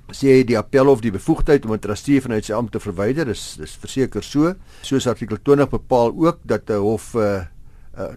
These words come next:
trustee kan verwyder, eh, ook op aansoek van die meester of enigiemand anders wat 'n belang by die trustgoed het, kan, eh, die hof dan so 'n persoon verwyder uit sy ampt.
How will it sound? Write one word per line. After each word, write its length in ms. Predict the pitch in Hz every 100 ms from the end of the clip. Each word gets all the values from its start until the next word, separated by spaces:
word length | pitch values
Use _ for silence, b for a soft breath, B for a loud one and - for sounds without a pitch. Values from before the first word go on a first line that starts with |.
| -
trustee 400 | - 104 - 139
kan 200 | 123 107
verwyder, 580 | 107 95 107 131 180 208 - b b b b
eh, 200 | - 101 -
ook 220 | - 151
op 120 | - 92
aansoek 300 | 139 139 135
van 100 | 117
die 100 | 110
meester 500 | 123 160 - 78 - - b b b b
of 160 | - - -
enigiemand 460 | 185 185 170 143 117
anders 200 | 127 120
wat 140 | 107
'n 60 | 107
belang 280 | 107 120
by 60 | 117
die 120 | 113
trustgoed 460 | 120 117 - - - - - -
het, 380 | 110 101 - - b b b b -
kan, 300 | 107 104 104
eh, 260 | 104 104 - -
die 140 | 113
hof 180 | 104 104
dan 400 | 107 101 95 92 -
so 200 | - 127
'n 60 | -
persoon 360 | 107 120 107
verwyder 400 | 98 92 101 107
uit 160 | 98 -
sy 80 | 107
ampt. 380 | - 98 69